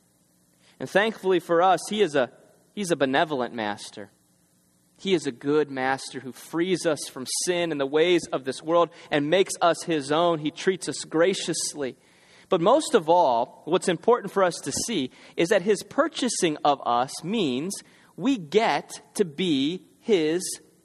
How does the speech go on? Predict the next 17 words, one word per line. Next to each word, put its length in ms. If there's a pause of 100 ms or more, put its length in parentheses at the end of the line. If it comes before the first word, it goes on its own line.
stewards. 1000 (640)
We 100
get 140
to 60
be 100
his. 280 (960)
We 120
get 140
to 40
be 140
on 100
board 240
with 160
what 140
he 180
is 140
doing. 340